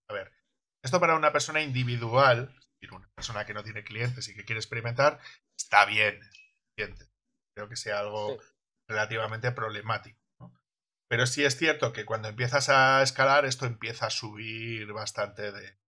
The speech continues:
Speaker 1: ¿no? Y aquí ya es donde ya te tendrías que plantear eso, ¿no? Es decir, instalarte un repositorio tuyo propio,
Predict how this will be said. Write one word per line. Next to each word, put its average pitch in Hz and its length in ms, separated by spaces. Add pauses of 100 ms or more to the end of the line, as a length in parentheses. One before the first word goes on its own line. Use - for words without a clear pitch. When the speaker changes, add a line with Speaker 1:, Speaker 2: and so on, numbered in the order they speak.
(300)
Speaker 1:
¿no? 131 120
Y 120 80
aquí 110 340
ya 110 120
es 107 100
donde 110 240
ya 120 320 (420)
te 104 60
tendrías 113 360
que 127 100
plantear 117 460
eso, 104 280
¿no? 131 180
Es 117 80
decir, 107 220
instalarte 113 460
un 117 80
repositorio 113 600
tuyo 110 260
propio, 147 680